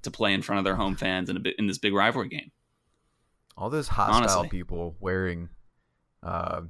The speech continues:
Speaker 2: I can't even think of a band name right now, but some terrible doom metal band from the nineties,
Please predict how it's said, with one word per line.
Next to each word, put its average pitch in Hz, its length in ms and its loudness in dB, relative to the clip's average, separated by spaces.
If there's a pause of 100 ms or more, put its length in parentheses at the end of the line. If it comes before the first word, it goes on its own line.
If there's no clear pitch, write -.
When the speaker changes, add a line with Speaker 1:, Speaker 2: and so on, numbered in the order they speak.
(360)
Speaker 2:
I 87 80 -10
can't 98 140 -4
even 85 80 -8
think 87 200 -10
of 85 60 -8
a 85 40 -8
band 87 300 -8
name 80 220 -6
right 80 140 -4
now, 82 240 -4
but 80 260 -8
some 127 240 -6
terrible 92 380 0
doom 87 280 -6
metal 85 260 -2
band 82 280 -4
from 82 140 -8
the 82 60 -4
nineties, 85 500 -4